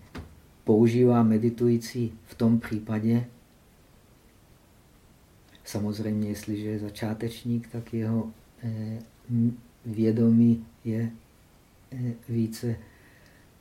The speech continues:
eh, opičí vědomí než, eh, jogínský vědomí, proto bude muset začít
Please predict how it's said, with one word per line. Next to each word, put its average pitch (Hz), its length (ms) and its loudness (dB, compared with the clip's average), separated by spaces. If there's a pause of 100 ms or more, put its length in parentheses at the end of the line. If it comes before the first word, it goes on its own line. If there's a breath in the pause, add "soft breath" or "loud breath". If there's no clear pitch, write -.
(120)
eh, 107 260 -10 (1500 soft breath)
opičí 120 520 0
vědomí 120 680 2 (160)
než, 117 480 -2
eh, 120 260 -6 (180)
jogínský 123 680 0
vědomí, 123 640 2 (140)
proto 120 340 -4 (120)
bude 117 300 -4
muset 120 380 -2
začít 120 460 -8